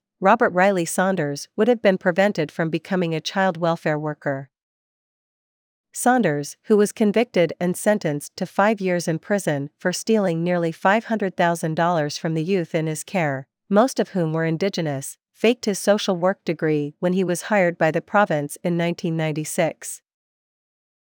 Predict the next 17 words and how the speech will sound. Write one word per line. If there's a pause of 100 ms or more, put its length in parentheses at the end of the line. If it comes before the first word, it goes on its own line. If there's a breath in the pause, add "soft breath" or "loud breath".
(380)
Crawford
explained
that
the
College
of
Social
Work
has
a
much
more
stringent
process
for
checking
credentials.